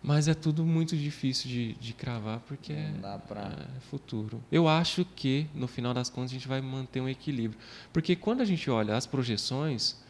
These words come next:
Speaker 2: Uhum.
Speaker 1: o tempo de retorno, ele tá variando em quatro meses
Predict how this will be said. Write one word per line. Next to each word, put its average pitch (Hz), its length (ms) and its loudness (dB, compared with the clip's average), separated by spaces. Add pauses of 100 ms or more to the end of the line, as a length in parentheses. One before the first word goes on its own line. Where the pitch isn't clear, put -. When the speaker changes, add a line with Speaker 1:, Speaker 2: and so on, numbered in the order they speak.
(200)
Speaker 2:
Uhum. - 60 -12 (160)
Speaker 1:
o - 60 -2
tempo 185 300 2
de 160 80 2
retorno, 147 520 0
ele 135 100 -2
tá 147 140 -6
variando 139 420 -2
em 143 60 -4
quatro 143 360 -6
meses 135 560 -4